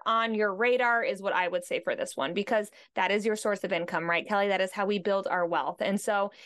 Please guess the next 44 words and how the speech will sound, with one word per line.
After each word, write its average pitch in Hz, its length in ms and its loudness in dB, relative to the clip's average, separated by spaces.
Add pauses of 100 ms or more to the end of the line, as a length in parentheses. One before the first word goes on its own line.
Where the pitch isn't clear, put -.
(120)
if 220 160 -2
you're 233 140 2
not 196 180 2
happy 302 400 0
in 285 80 0
your 277 160 2
career, 277 400 2
it 196 140 0
is 185 120 -2
a 196 60 -2
great 226 320 -2
time 262 220 -4
to 180 120 -4
change 262 440 2
it. 262 220 0 (320)
If 220 200 2
you 226 540 2
love 240 320 0
your 294 120 -2
career, 277 380 2
but 220 120 -2
you 208 100 -4
don't 214 200 0
make 208 160 -4
a 208 40 -2
ton 196 240 -2
of 175 120 -6
money, 285 460 2 (300)
you 233 140 0
either, 220 440 2
now's 208 260 2
a 214 60 0
good 214 140 -2
time 208 260 -2
to 208 100 -8
just 196 200 -4
make 208 180 0
sure 254 140 0
your 185 160 2
expenses 269 580 -2
are 262 160 2
really 254 300 2
dialed 247 400 2
in, 247 240 -2